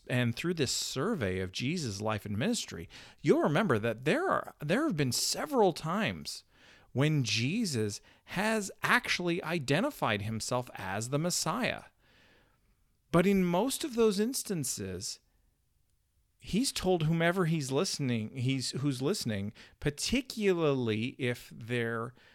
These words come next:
um, if, if they were his, either his disciples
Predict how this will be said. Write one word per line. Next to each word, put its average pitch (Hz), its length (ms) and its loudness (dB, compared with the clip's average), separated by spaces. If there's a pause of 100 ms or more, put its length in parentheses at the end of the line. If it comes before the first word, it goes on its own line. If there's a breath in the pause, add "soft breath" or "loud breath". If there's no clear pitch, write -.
(240 soft breath)
um, 120 340 -2
if, 156 300 -2 (100)
if 135 300 0
they 123 240 2
were 113 260 0
his, 107 420 -4
either 107 300 0
his 98 200 -4
disciples 151 760 -4